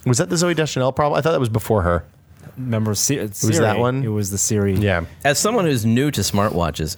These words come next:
Speaker 3: and has a pe-,
Speaker 1: Smarches, sorry.
Speaker 3: have a, has a Pebble on order, but they won't ship it, I like the notifications on your wrist aspect. I know everyone kinda downplayed that
Speaker 1: That's
Speaker 3: as,
Speaker 1: the good part.
Speaker 3: "Who needs that?" Well,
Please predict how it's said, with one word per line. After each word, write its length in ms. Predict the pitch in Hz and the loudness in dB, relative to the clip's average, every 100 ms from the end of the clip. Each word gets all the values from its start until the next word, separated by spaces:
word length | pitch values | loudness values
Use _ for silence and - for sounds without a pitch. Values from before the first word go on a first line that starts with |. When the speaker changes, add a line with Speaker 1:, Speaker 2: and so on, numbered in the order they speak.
| - | -4
Speaker 3:
and 260 | 95 92 - | -4 -4 -6
has 260 | 120 139 170 | -2 -2 0
a 60 | |
pe-, 60 | 113 | 0
Speaker 1:
Smarches, 320 | 101 - 85 | 0 0 -2
sorry. 340 | - - - | -4 -4 0
Speaker 3:
have 260 | 160 202 175 | 0 0 -2
a, 40 | |
has 180 | 143 208 | -2 -2
a 40 | 165 | -2
Pebble 320 | 170 196 143 | 0 0 0
on 220 | 117 131 | 2 2
order, 240 | 117 165 90 | 0 0 -2
but 180 | 78 80 | -4 -2
they 140 | 90 | 0
won't 180 | 120 156 | 0 -2
ship 220 | - - | -2 -2
it, 140 | 98 - _ _ - _ _ _ | -4 -6 _ _ -20 _ _ _
I 440 | 127 156 165 165 117 - | -2 0 2 0 -2 -8
like 380 | 117 117 123 120 | -2 0 0 0
the 80 | 113 | 0
notifications 640 | 101 95 98 107 90 92 | 0 0 -2 -2 0 0
on 120 | 87 85 | 0 0
your 100 | 82 | -2
wrist 260 | 76 - | -2 -2
aspect. 400 | 78 69 - 60 | -4 -4 -8 -6
I 100 | 62 | -4
know 120 | 85 | 0
everyone 320 | 95 95 92 90 | 0 0 -2 -2
kinda 240 | 101 95 | -2 -2
downplayed 540 | 90 104 101 107 92 | 0 0 0 0 0
that 260 | 92 92 92 | 2 0 0
Speaker 1:
That's 200 | 85 196 | -2 -2
Speaker 3:
as, 60 | - | -2
Speaker 1:
the 80 | 226 | -2
good 140 | 285 | -2
part. 240 | 214 110 - | -2 -4 -2
Speaker 3:
"Who 180 | 190 254 | -2 0
needs 300 | 254 240 190 | 0 -2 -2
that?" 360 | 226 165 - _ - | 0 0 -4 _ -2
Well, 380 | 135 135 - | 0 0 -2